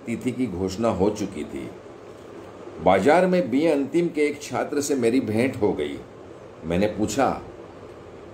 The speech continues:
"परीक्षा की तैयारी कैसी चल रही है?" वह बोला, "तैयारी में ही तो लगा हूँ,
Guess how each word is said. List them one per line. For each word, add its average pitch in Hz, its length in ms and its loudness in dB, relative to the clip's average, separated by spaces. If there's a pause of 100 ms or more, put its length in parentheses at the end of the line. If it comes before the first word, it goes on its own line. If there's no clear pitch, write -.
(120)
"परीक्षा 110 360 6
की 175 140 4
तैयारी 156 320 6
कैसी 156 360 2
चल 160 200 4
रही 87 260 -2
है?" 64 220 -10 (680)
वह 95 160 2
बोला, 110 360 4 (560)
"तैयारी 95 380 4
में 135 140 4
ही 143 80 0
तो 160 140 2
लगा 143 220 4
हूँ, 123 280 -4